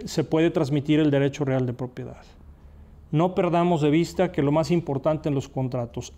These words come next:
antes que la letra de los contratos, antes que lo escrito, es, eh, precisamente la intención de las partes. Si la intención de las partes es recibir parte del dinero, parte del precio,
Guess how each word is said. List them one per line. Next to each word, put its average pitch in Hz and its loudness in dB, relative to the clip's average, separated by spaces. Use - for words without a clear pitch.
antes 208 0
que 151 -2
la 131 2
letra 160 2
de 139 0
los 180 0
contratos, 151 -2
antes 151 -2
que 131 -6
lo 123 -4
escrito, 175 -4
es, - -2
eh, 139 -4
precisamente 151 0
la 147 4
intención 139 -2
de 131 -2
las 120 -8
partes. - -18
Si - 0
la 151 6
intención 156 2
de 220 0
las 185 0
partes 147 -2
es 160 2
recibir 160 0
parte 165 0
del 135 2
dinero, 139 0
parte 175 0
del 135 2
precio, 147 -2